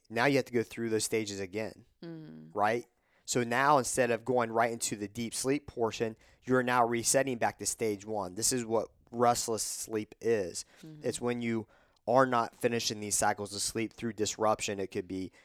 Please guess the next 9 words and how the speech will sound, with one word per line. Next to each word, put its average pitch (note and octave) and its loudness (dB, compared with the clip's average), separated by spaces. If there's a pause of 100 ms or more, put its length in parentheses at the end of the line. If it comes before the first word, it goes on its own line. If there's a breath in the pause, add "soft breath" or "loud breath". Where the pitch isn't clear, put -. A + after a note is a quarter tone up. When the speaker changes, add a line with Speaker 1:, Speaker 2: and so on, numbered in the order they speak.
(300 soft breath)
Speaker 1:
sleep - -2
apnea, A2 2
it - -20
could G#2 -10
be F#2+ -6
light, G#2+ 0
it G2 -10
could G2 -8
be, F#2 -6